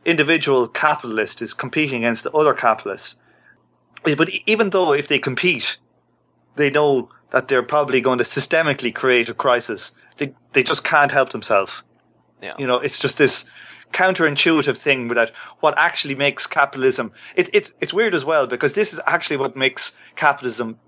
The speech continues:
Speaker 1: so good. This is what made Marx such a fan of capitalism. The competitive drive, always seeking to undercut labor, is what makes it so productive,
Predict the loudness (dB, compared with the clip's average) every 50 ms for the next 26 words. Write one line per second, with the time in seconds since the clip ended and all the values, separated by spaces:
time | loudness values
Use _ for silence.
0 | _ -6 0 2 2 2 2 0 0 0 0 0 0 -4 -12 -20 _ _ _ -10
1 | -8 -6 -6 -2 0 0 0 0 -4 _ _ _ -20 -12 -6 0 2 2 2 2
2 | 2 4 4 4 4 2 -2 -4 -2 -2 -4 -4 -8 -6 -2 0 0 0 0 -2
3 | -2 0 0 0 0 -2 -6 -6 -6 -6 -6 -10 -14 -16 _ _ _ -20 -8 _
4 | -4 -2 -2 -2 -2 -2 0 0 2 0 0 -2 -4 -6 -4 -2 0 2 2 2
5 | 2 0 -4 -8 -14 -20 _ _ _ _ _ _ _ _ _ _ _ -2 0 2
6 | 2 2 2 0 0 0 -2 -4 -4 -6 -10 -12 -10 -4 -2 -2 -2 -2 -6 _
7 | _ -6 -6 -6 -2 -2 -2 0 0 0 0 2 0 0 0 2 0 0 2 2
8 | 2 2 0 -2 _ -20 -12 _ -6 -4 -2 0 -2 0 2 0 0 0 0 -4
9 | -6 -8 -8 -8 -2 0 2 2 2 2 0 0 2 2 2 2 0 -6 -10 -10
10 | -14